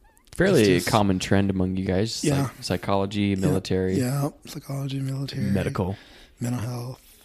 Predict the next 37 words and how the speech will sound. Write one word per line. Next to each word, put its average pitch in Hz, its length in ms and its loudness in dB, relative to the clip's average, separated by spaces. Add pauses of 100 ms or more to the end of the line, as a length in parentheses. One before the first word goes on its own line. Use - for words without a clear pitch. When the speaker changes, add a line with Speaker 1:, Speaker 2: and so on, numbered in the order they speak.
(180)
Speaker 2:
Yeah. 127 140 -8
Speaker 1:
It's 123 120 -4
awesome. 104 460 -2 (360)
Speaker 2:
Yep. 123 460 -12 (1000)
So - 160 6
yeah, 214 280 8
dude, 202 220 4
that's - 400 0
what 180 160 2
I 175 60 4
do. 180 320 2
And 143 180 4
then 196 460 4 (320)
in 156 120 6
my 143 140 6
spare 160 340 4
time, 190 360 2
as 143 160 2
you 135 80 -2
can 147 120 -2
see, 175 240 -2
I 139 60 0
decorate 131 500 -2
my 143 140 0
house. 127 420 -4
Speaker 1:
Yeah. 120 460 10 (300)
Speaker 2:
<laughs> - 100 0 (960)
Speaker 1:
I - 100 4
like 123 280 6
your 113 140 8
house. 107 460 6 (720)
That 143 240 4
dining 120 340 4
table 95 300 2
is, 98 40 0
like, 90 140 2
pristine. 117 1040 2